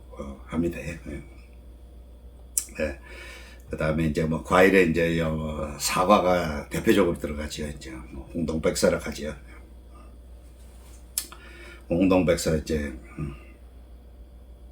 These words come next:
어, 뭐, 어, 붉은색은 동쪽에 이제, 어, 백색은 서쪽에 홍동백사 이래 들어가지요.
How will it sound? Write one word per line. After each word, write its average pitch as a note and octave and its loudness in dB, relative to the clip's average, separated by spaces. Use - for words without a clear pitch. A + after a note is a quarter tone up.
어, F2 -2
뭐, D2 -2
어, D#2+ -2
붉은색은 G#2+ 12
동쪽에 D#2+ 4
이제, D2 -2
어, D2+ -6
백색은 F2+ 8
서쪽에 F2 2
홍동백사 D#2+ -2
이래 E2+ 0
들어가지요. D2 -6